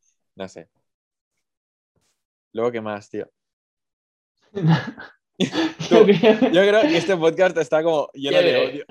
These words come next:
Speaker 1: lleno de odio, tío.
Speaker 2: Claro, claro, es un poco el, "Ya está muerto, tío". Es el rollo,
Speaker 1: No sé.
Speaker 2: tío.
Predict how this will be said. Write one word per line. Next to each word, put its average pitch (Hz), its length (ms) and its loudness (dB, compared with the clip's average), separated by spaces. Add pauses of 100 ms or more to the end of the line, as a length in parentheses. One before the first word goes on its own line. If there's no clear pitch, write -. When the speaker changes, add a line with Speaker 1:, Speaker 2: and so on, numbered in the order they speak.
Speaker 1:
lleno 135 200 -6
de 117 120 -4
odio, 110 240 -8
tío. 107 180 -6 (320)
Speaker 2:
Claro, 190 240 6
claro, 190 240 6
es 180 160 4
un 233 120 2
poco 220 220 4
el, 180 680 2
"Ya 160 120 -2
está 165 200 -6
muerto, 131 320 -12 (100)
tío". - 100 -16 (720)
Es 180 160 2
el 196 140 2
rollo, 147 200 -2
Speaker 1:
No 110 40 -2
sé. 101 140 -6
Speaker 2:
tío. - 80 -10